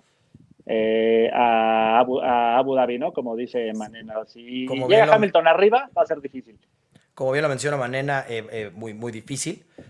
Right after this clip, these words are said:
Speaker 2: pero, eh, Mercedes amenaza, mi querida Manena y Oscar, que van a sacar el motor cohete. Ese motor <laughs> cohete que vimos en Sao Paulo, este motor de avión,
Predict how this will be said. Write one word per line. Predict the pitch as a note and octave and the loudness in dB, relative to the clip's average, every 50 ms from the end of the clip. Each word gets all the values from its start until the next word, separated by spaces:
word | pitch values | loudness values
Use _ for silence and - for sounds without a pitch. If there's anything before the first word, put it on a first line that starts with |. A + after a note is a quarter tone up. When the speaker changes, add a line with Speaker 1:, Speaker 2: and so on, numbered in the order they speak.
| - _ - | -20 _ 2
Speaker 2:
pero, | - F3 G3 F#3 G3+ C#4 - - - - _ _ _ _ - | 2 4 4 4 2 2 0 -4 -10 -20 _ _ _ _ -10
eh, | A#2+ A#2 A#2 A#2 A2+ A2 | -8 -6 -6 -6 -6 -8
Mercedes | A2 A2+ A2+ - - C#3 C#3+ C#3+ C3+ - - - - | -8 -10 -8 -6 -4 -4 -2 -2 -4 -4 -8 -10 -8
amenaza, | - A#2+ B2+ B2 B2 B2+ C#3+ D3 C#3+ C3+ - C#3 B2+ B2+ B2 A#2+ | -6 -6 -4 -4 -4 -2 -2 -2 -2 -2 0 0 0 0 0 -2
mi | A#2 A#2 G#2+ | -4 -6 -10
querida | - A#2+ B2+ B2 | -8 -8 -6 -6
Manena | A#2+ A#2 A#2+ A#2+ B2 B2 B2 A#2+ A#2 | -6 -6 -6 -6 -6 -6 -4 -4 -6
y | A#2 A2+ A#2 | -6 -6 -6
Oscar, | A#2+ B2 - - - C3+ C3 D#3 - - - _ - - _ - | -6 -6 -6 -4 -4 -2 -4 -4 -6 -14 -20 _ -20 -20 _ -6
que | - C#3 D3 D3+ F3+ F3+ - - - | -2 0 2 2 0 -2 -6 -16 -12
van | - A#2+ B2 C3 C#3 | -8 -6 -4 -4 -4
a | C3 | -4
sacar | - A2+ G#2+ - - C3 C3 C#3 C#3 - - | -6 -8 -8 -4 -2 0 0 0 -2 -4 -6
el | - B2+ A#2+ | -6 -6 -6
motor | A2 A2 G#2+ - - A#2+ A2+ - | -6 -8 -10 -10 -10 -10 -10 -10
cohete. | - F#2+ F2 E2 - - - - _ _ - | -12 -12 -14 -14 -14 -20 -20 -20 _ _ -6
Ese | - D3 D3 C#3+ D3 C3 | -4 -4 -2 -2 -4 -6
motor | B2 A#2+ - - C#3+ C3+ - | -8 -8 -6 -6 -6 -6 -6
<laughs> | - - | -4 -2
cohete | F#3 D#3+ - - D3+ C#3 | -2 -2 -2 -4 -8 -6
que | - C3+ | -6 -6
vimos | - - E3 E3 D3+ - - | -6 -6 -8 -8 -6 -6 -6
en | C#3 C3+ - | -6 -6 -4
Sao | - C#3 C#3+ C#3+ | -2 -2 0 0
Paulo, | C#3+ G3 F#3+ G3 G3+ G#3+ A3+ A#3+ - - - - - - - - | 2 2 2 2 2 0 -2 -4 -6 -14 -20 -20 -20 -20 -12 -6
este | C#3+ C#3+ D3 C#3+ - D3+ | -4 -4 -4 -4 -4 -6
motor | C#3 C3+ C3 - D#3+ D3 | -6 -6 -2 -2 0 0
de | D3 C#3+ | 2 2
avión, | C#3 C3+ D3 D#3+ E3 F3+ G#3 G#3+ | 0 0 2 0 0 0 0 -4